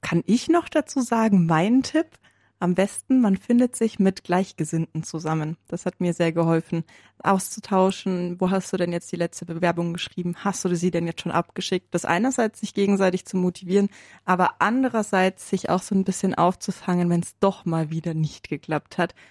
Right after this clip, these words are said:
was ja zum, zum Großteil oft der Fall ist.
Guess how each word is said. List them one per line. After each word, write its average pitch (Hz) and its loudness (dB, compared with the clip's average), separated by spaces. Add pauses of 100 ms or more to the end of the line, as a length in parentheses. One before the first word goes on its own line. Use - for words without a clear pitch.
(160)
was - -2
ja 185 4 (100)
zum, 175 -4 (160)
zum 170 -6
Großteil 165 -2 (160)
oft - -8
der 151 -2
Fall 151 -4
ist. - -12